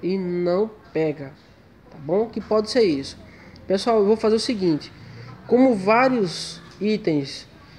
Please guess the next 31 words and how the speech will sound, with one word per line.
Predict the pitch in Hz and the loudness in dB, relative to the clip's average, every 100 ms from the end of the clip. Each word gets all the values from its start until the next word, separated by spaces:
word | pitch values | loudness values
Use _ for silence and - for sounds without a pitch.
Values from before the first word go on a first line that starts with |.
| - - - | -20 -20 -8
É, | 147 151 156 | -2 0 0
vários | 190 220 214 | 2 0 0
componentes | 226 214 208 185 180 | -2 2 4 4 0
do | 175 | -6
sistema | 175 175 175 165 | -10 -4 -2 0
de | 160 | -2
injeção | 160 156 160 | -2 -4 -4
e | 147 | -2
ignição | 147 143 143 139 | -4 -4 -8 -6
podem | 175 175 | -2 -2
fazer | 170 156 151 | -2 -4 -2
o | |
mesmo | 143 143 | -2 -4
sintoma. | 147 147 190 180 - | -8 -6 -4 -4 -4
Eu | 196 | -2
vou | 208 240 | 0 0
dizer | 196 208 - - - - - - - | 2 0 0 -14 -20 -20 -20 -20 -6
quais | - 190 | 0 0
são | - 170 | 2 0
eles | 156 165 180 | 0 -2 -4
que | - 151 | -10 -6
fazem | 156 147 | -2 0
o | |
mesmo | 143 143 180 | 0 0 -2
sintoma. | 185 170 196 269 - - - - - - - | -2 0 0 -4 -10 -20 -20 -20 -20 -20 -12
E | 202 | -2
em | 262 | 0
seguida | 262 202 202 | 0 -2 2
eu | 214 | 2
vou | 220 | 2
revelar | 220 214 214 170 170 220 | -2 -2 0 0 -2 -6